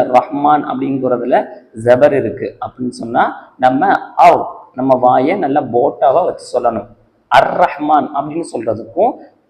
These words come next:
அர், அர், அர் ரஹ்மான் அப்படின்னு சொல்றதுக்கும் வித்தியாசம் உங்களுக்கு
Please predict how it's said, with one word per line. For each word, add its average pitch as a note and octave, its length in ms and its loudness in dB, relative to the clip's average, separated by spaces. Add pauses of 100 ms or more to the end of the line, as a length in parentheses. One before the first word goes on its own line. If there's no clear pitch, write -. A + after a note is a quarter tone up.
அர், G3+ 180 6 (520)
அர், F#3 260 4 (420)
அர் G3+ 160 4 (160)
ரஹ்மான் C3 680 2 (120)
அப்படின்னு C3+ 360 -8
சொல்றதுக்கும் B2 500 -4 (320)
வித்தியாசம் E3+ 580 2
உங்களுக்கு C#3 280 -2